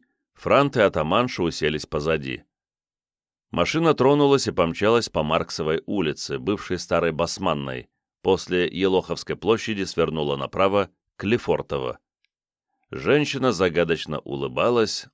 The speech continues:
и пила шампанское из горла. «Первый раз, и все получилось», — с тихим восторгом сказала она. «Это же так просто.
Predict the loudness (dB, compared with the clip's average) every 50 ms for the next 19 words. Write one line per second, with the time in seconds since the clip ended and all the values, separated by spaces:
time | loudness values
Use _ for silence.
0 | _ _ -4 -4 -2 -2 -2 -2 0 0 -2 -2 -2 -2 -4 -4 -4 -4 -4 -4
1 | -4 -4 -6 -8 -8 -4 -4 -4 -4 -4 -8 -8 -8 -6 -4 -2 -2 -2 -4 -6
2 | -10 -12 _ _ _ _ _ _ _ _ _ _ _ _ _ _ _ _ _ _
3 | _ _ _ _ _ _ _ -4 0 2 2 4 2 2 0 0 0 0 -2 -4
4 | -6 -10 -12 -12 -16 _ _ _ -2 -2 0 0 -2 -6 -4 -6 -6 -4 -6 -6
5 | -4 -4 -6 -6 -8 -8 -8 -8 -10 -12 -14 -14 -12 -12 -12 -14 -18 _ _ _
6 | _ _ _ _ -16 -10 -2 -2 0 0 2 0 0 2 2 0 0 0 0 0
7 | 0 0 -2 -4 -6 -4 -4 -4 -4 -2 -2 -2 0 0 0 -2 -2 -4 -8 -8
8 | _ _ _ _ _ _ _ _ _ _ _ -8 -8 -4 -4 -4 -4 -4 -4 -2
9 | -4 -4 -4 -8 -8 -4 -4 -4 -4 -6 -8 -8 -8 -8 -8